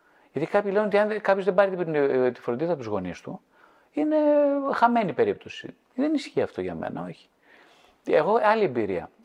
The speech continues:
Η εμπειρία μου λέει ότι πάρα πολλές φορές άνθρωποι που δεν πήραν φροντίδα από τους γονείς τους, δηλαδή, ε, δηλαδή με-, με-, μεγάλωσαν σε μια ακόμα και κακοποιητική συνθήκη, σίγουρα περιοριστική συνθήκη, αυτοί οι άνθρωποι θέλουν να προσφέρουν πάρα πολλά στους άλλους.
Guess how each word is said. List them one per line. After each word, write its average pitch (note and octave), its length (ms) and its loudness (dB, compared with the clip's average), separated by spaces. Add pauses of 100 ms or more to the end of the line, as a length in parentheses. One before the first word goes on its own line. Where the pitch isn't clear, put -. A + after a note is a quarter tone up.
Η - 140 -2
εμπειρία F3 300 0
μου F#3 80 -4
λέει F#3 160 0
ότι F#3+ 200 -4
πάρα F3+ 260 2
πολλές D3 200 -4
φορές D3+ 360 -2
άνθρωποι D#3+ 320 -2
που C#3 100 -2
δεν F3 100 2
πήραν D#3+ 200 2
φροντίδα G#2+ 300 -2
από F#2 100 0
τους - 80 -14
γονείς F#2+ 360 -8
τους, - 220 -20
δηλαδή, B2 380 0 (380)
ε, B2+ 140 0
δηλαδή C3+ 280 2
με-, B2+ 380 2
με-, B2+ 260 0
μεγάλωσαν D#3+ 460 2
σε - 160 -4
μια F#3 280 0
ακόμα A3+ 380 4
και D3 140 -4
κακοποιητική A2+ 540 -4
συνθήκη, G2 360 -6
σίγουρα D#3+ 260 4
περιοριστική A#2+ 500 -4
συνθήκη, - 460 -12 (540)
αυτοί - 240 -6
οι B3 60 4
άνθρωποι E3+ 640 -2 (520)
θέλουν A3+ 220 0
να B3 60 2
προσφέρουν G#3+ 460 0
πάρα F3+ 220 4
πολλά G#2 200 0
στους - 220 -14
άλλους. - 400 -10